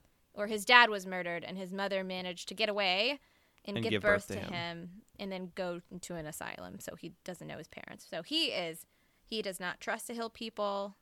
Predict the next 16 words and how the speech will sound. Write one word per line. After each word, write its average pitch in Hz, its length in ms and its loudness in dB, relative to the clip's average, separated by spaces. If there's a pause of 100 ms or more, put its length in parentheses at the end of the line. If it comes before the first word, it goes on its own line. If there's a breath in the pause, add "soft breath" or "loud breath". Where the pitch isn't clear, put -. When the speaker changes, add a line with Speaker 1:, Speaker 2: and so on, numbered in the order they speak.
(480)
Speaker 1:
and 208 100 -4
he 202 220 -2
is 190 260 -4
off 190 320 0
to 170 300 -4 (280)
murder 185 380 -6
them. - 220 -8 (120)
Speaker 2:
Which - 220 -8
begs 170 260 0
the 120 100 -2
question, - 580 -4
if - 140 -6
you 160 80 -2
have 160 100 -2
such - 240 -4
a, 123 80 0